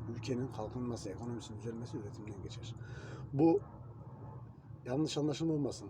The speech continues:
Patates, soğan, işte bunlar da üretilecek ama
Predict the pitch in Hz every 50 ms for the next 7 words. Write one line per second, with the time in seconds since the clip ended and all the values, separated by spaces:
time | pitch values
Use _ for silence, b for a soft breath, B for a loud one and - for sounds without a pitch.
0 | - - 123 127 135 135 131 120 113 - - 131 127 120 117 120 - - - -
1 | - - - - - - - - - - - - - - - - - - - 110
2 | 107 110 131 165 175 147 123 110 101 76 - - 87 82 85 101 - 185 208 135
3 | 82